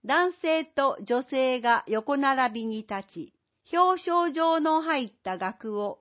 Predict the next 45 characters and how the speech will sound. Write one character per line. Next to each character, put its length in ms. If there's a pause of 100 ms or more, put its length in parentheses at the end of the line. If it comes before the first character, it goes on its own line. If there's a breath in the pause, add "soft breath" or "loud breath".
掲 280
げ 140
て 160
い 140
ま 200
す。 220 (1400)
二、 340 (840)
実 260
際 500
の 200
活 400
動 280
の 160
様 340
子。 420 (1700)
大 240
き 160
な 140
机 480
を 200
囲 340
ん 140
で、 220 (280)
六 320
人 320
の 260 (120)
大 120
人 300
と 160
子 140
供 340
が 260 (280)
話 380
し 180
合 140
い 80
を 200
し 120
て 200
い 120
る 140
よ 200
う 60
で 160
す。 280